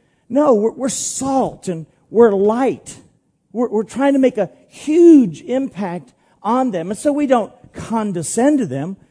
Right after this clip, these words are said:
We proclaim the clear gospel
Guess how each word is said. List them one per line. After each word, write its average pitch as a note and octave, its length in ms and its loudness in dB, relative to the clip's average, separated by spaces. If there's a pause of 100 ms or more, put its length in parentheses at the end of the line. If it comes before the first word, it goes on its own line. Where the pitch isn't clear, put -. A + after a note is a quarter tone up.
(240)
We C4 140 2
proclaim A3+ 960 -2 (280)
the G3 100 2
clear F#3 640 0 (260)
gospel D#3+ 800 -8